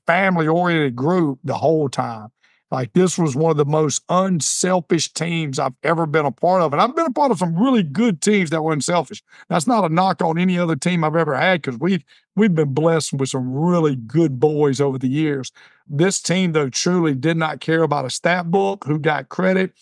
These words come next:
They only wanted to win as a group. And, and that was special. And I think it was inspiring for us as coaches, because that's a trait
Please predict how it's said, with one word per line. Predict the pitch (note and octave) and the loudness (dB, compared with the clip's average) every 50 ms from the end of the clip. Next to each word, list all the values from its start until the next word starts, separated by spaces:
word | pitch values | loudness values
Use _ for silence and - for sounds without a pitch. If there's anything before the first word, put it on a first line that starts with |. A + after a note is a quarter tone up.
| _ _ _ _ | _ _ _ _
They | - D#3+ D3+ D3 - _ - | 0 0 0 0 -4 _ -2
only | D#3+ F3 F#3 F#3 F#3 F3+ F3+ F3+ | 0 2 2 2 2 2 2 2
wanted | F3 D3+ D3 D#3+ D#3+ E3 E3+ E3+ D#3+ C3+ - | 0 -2 -4 -4 -2 0 0 0 0 0 -2
to | C#3+ | -4
win | C3+ C3 C#3+ D#3 D#3+ D#3 D3+ | -2 -2 -2 0 0 0 0
as | D3 B2+ | -2 -4
a | C3 B2+ | -4 -4
group. | B2+ C#3+ D3+ E3 D#3+ C#3+ B2 - | -2 0 0 2 0 0 -2 -4
And, | - C#3+ C#3+ C#3+ C#3+ C#3+ - - - - - | -4 -4 -2 -2 -4 -6 -8 -12 -20 -8 -2
and | - E3+ F#3 | 0 2 4
that | G#3+ B3 C4 | 4 4 2
was | A3+ F3+ - | 0 0 -2
special. | - - - D#3+ D3 - - - - _ _ _ _ _ _ _ _ | -2 -2 -2 -2 -2 -4 -8 -10 -12 _ _ _ _ _ _ _ _
And | - D#3+ E3 E3 | -2 0 2 2
I | E3 D#3+ | 2 2
think | - F#3 F#3 F3 - | 2 0 0 0 0
it | F#3+ F3+ E3+ | -2 -4 -2
was | E3 D#3+ D3+ C3 - - - _ - | -2 -2 -2 -2 -4 -10 -14 _ -4
inspiring | D#3+ D#3+ C#3+ - - - F#3+ F#3 G3 G3 F#3+ F#3 F3+ D3 | -4 -2 -2 -4 -2 0 0 2 4 4 4 2 2 0
for | - E3+ D#3+ | -2 0 0
us | F3+ G3 G3+ - - | 2 2 0 0 -2
as | D#3 C3 - | -8 -8 -8
coaches, | - - A3 A3+ A#3+ E3+ - E3+ D#3 D#3 C#3+ - - - - - - _ _ _ | -2 0 0 0 0 0 -2 -2 -2 -2 -6 -8 -12 -16 -20 -20 -20 _ _ _
because | D#3+ E3 - F#3+ E3+ D#3+ E3+ | 0 2 2 2 0 0 2
that's | D3+ F3 F#3 F#3+ - - | 0 0 0 0 0 -2
a | A3 F3 | -4 -4
trait | C3 - - - - G3+ A3+ A#3+ A#3 G3+ F3 E3+ F#3 - | -4 -6 -4 -2 0 2 2 2 0 0 -2 -6 -8 -10